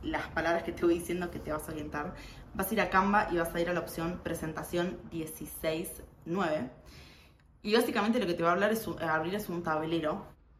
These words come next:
Te va a abrir el documento. Y lo que vas a hacer es subir las imágenes a Canva, las imágenes que guardaste. Esto lo puedes hacer en Word, lo puedes hacer en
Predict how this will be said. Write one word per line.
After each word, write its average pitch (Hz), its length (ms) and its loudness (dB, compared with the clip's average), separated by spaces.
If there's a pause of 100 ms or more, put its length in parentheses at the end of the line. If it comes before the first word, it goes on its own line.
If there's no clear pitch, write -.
Te 170 100 -6
va 165 80 0
a - 20 0
abrir 180 460 -2
el 160 120 -8
documento. 151 680 -4 (760)
Y - 60 -4
lo 220 100 4
que 226 80 0
vas 269 140 4
a 294 40 0
hacer 247 380 2
es 214 180 0 (680)
subir 196 360 0
las 226 180 4
imágenes 175 400 -2
a 156 60 -4
Canva, 156 300 0
las 170 260 0 (100)
imágenes 165 320 -8
que 160 100 -8
guardaste. 170 640 -2 (420)
Esto 240 180 -2
lo 214 140 4
puedes 175 160 0
hacer 180 220 -4
en 160 160 -2
Word, 220 280 6
lo 180 140 0
puedes 180 180 -4
hacer 190 280 -4
en 156 340 -4